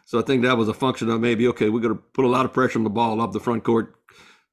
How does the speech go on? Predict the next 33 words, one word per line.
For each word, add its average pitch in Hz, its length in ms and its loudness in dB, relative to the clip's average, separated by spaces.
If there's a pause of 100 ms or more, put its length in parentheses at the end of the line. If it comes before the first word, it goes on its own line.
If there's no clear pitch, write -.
(300)
getting 123 200 2
them 117 80 0
set 127 160 0
up 120 120 0
in 117 60 0
their, 113 120 0
their 113 180 0
defense, 113 480 -2
and 107 120 -2
then 123 120 2
we 113 80 2
drop 107 260 -2
back 110 240 -2
if 92 80 -6
we 95 60 -4
can't 104 240 -2
get 107 160 2
it. 101 100 -8 (1200)
But 123 220 -2
on 123 140 2
the 139 100 4
other 151 160 4
hand, 135 340 4 (460)
when 107 120 -6
you 113 60 -2
play 139 220 4
zone, 139 260 4
you 120 80 2
give 120 140 2
them 120 120 2
more 123 160 2
defensive 120 420 0
rebounds 104 520 -2